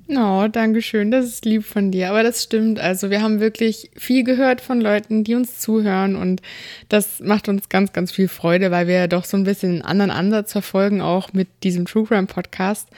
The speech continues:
Was auch spannend war, wir haben zu zwei Themen einige Nachrichten bekommen. Das erste Thema ist, äh, diese Phrase well developed, was ja,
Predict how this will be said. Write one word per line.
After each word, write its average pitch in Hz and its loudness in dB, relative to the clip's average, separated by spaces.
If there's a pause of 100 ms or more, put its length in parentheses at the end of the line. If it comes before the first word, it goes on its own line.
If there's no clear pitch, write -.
(340)
Was 233 2
auch 196 0
spannend 214 0
war, 175 0
wir 185 -2
haben 233 2
zu - -4
zwei 214 0
Themen 269 0
einige 233 2
Nachrichten 190 -2
bekommen. 151 -10 (640)
Das 190 -2
erste 269 0
Thema 233 2
ist, - -2
äh, 202 2 (680)
diese 208 2
Phrase 214 0 (320)
well 226 2
developed, 180 -2 (520)
was 196 0
ja, 180 0